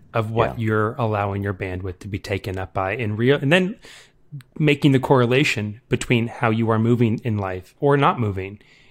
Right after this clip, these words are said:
Speaker 1: and how you're feeling about all of that. It's all, this is the, I mean, this is a, a bottom line with the old program versus the new program, as we talk about. The old program tells you none of that means anything. It just is just experience. It just says,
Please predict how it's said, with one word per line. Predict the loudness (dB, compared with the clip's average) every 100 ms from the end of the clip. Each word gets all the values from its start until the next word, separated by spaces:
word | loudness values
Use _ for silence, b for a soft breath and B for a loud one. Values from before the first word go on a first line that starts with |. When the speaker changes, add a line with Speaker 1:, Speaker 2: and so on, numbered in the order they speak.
| _
Speaker 1:
and | -4 0
how | 2
you're | 2 0
feeling | 0 0 2 2
about | 2 0 -2 -6 _ _ _ -2
all | 0 0
of | -2
that. | -4 -6 _ _
It's | -8 -2
all, | 4 8 8 4 B B B B 0
this | 4
is | 4
the, | 2 0
I |
mean, | 0
this | 0 -2
is | -2
a, | -2 -2
a | -4
bottom | 2 4 4 4 2
line | 4 2 0 -2
with | -4 -2
the | -2
old | 0 0 0
program | 0 2 0 0
versus | -2 -4 -4
the | -2
new | -2
program, | -2 -2 -2 -2
as | -2
we | -4
talk | -4 -4
about. | -2 -4 B B B
The | -4 2
old | 4 4 2
program | 0 2 2 0
tells | 2 2 2
you | 2
none | 4 4
of | 2
that | 0
means | -4 -6 -4
anything. | -6 -8 -10 -12 -14 -20 _
It | -12 -2
just | 0 2
is | 2 2
just | 0 0
experience. | -6 -4 -4 -4 -6 -10 -8
It |
just | -4 -2
says, | 2 2 0